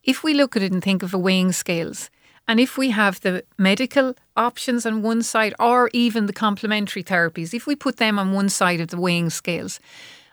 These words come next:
on the other side of that weighing scales, what has to be there is lifestyle. So it's like the six M's of menopause. You have to have the movement, the menu, the, um,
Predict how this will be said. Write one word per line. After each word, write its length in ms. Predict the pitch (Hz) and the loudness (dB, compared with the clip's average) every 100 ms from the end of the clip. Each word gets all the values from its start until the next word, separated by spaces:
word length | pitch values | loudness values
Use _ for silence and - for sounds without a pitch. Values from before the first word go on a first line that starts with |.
| - | 2
on 160 | 247 247 | 4 6
the 140 | - | 4
other 260 | 240 240 240 | 2 4 2
side 320 | - 185 180 | 0 -2 -4
of 40 | 180 | -4
that 160 | 185 | -6
weighing 320 | 208 202 202 196 | -2 -2 0 -2
scales, 720 | - 180 - 185 175 175 185 | -4 -10 -8 -4 -4 -4 -4
what 120 | 185 | -4
has 420 | - 208 202 - | -2 -2 -2 -4
to 120 | - | -2
be 140 | 190 180 | -2 0
there 400 | 185 175 - - _ _ _ _ | 0 0 -4 -10 _ _ _ _
is 160 | 185 196 | -4 2
lifestyle. 580 | 175 175 - - 175 180 _ _ - | 2 2 -2 -4 -8 -12 _ _ -6
So 160 | - | 2
it's 140 | 190 208 | 2 4
like 240 | 196 - - - | 0 0 -10 -6
the 140 | 196 | -4
six 340 | - 220 - | 0 -2 0
M's 280 | 190 180 170 | 0 2 0
of 80 | 170 | 0
menopause. 600 | 190 196 185 175 170 180 | 0 0 -4 -8 -10 -8
You 60 | 180 | -6
have 180 | 175 - | -6 -4
to 100 | 190 | -6
have 100 | 165 | 0
the 100 | 196 | 4
movement, 600 | 220 214 185 - - - | 4 4 -2 -10 -12 -2
the 80 | 196 | 0
menu, 520 | 202 202 190 160 - - - - _ - | 2 2 0 -2 -8 -18 -20 -20 _ 0
the, 480 | 190 180 175 180 - | 2 4 2 -2 -2
um, 680 | 180 175 175 175 175 175 | -2 0 -2 -2 -2 -4